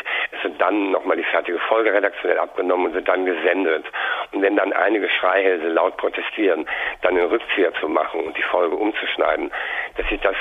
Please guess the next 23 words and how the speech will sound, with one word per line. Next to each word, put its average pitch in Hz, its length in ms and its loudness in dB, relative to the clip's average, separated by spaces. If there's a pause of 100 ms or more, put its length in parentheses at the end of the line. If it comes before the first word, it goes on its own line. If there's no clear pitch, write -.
(140)
ähm, 76 760 -2 (160)
nicht 113 160 2
gut 127 200 -4 (120)
fand 78 280 0
und 85 200 -6 (200)
finde, 92 200 -2
das 87 180 0
steht 90 220 -2
einem 90 180 0
öffentlich-rechtlichen - 680 -2
Sender 90 260 2
nicht 90 220 0
gut - 180 -4
zu 82 60 -6
Gesicht. 82 400 -2 (640)
Da 90 80 2
hat 85 100 -2
Hans 98 200 2
Geißendorf 87 420 0
mich 87 160 0
auch 76 80 -4
sehr 87 160 2
unterstützt. - 500 -4